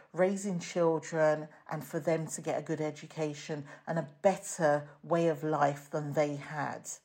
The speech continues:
The pressures that they felt and faced were very different to the pressures that I face today.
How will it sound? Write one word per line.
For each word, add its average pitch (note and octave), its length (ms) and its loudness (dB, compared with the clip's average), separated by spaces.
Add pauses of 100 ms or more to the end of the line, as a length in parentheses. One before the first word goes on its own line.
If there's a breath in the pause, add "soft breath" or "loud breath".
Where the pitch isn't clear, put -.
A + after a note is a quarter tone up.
(160)
The F#3 80 -2
pressures - 540 2
that F#3 180 4
they F3+ 180 2
felt D#3 680 4 (100)
and D3 140 -6
faced E3 640 -4 (260 loud breath)
were F3+ 120 4
very A#3 280 6
different G#3+ 540 -2
to - 140 -10
the D#3+ 60 -6
pressures F3 520 -4
that - 140 4
I E3 180 2
face C#3 640 -6
today. C#3 600 -2